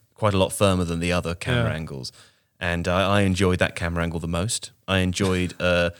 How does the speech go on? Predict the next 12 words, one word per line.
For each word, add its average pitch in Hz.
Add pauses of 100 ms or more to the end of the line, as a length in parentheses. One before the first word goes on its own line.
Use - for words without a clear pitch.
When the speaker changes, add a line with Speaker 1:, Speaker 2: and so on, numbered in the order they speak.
(300)
Speaker 1:
<laughs> -
the 135
commentary 107
team 110
saying 101
it -
was 98
a -
penalty. 95
I 113
enjoyed 92
that. 95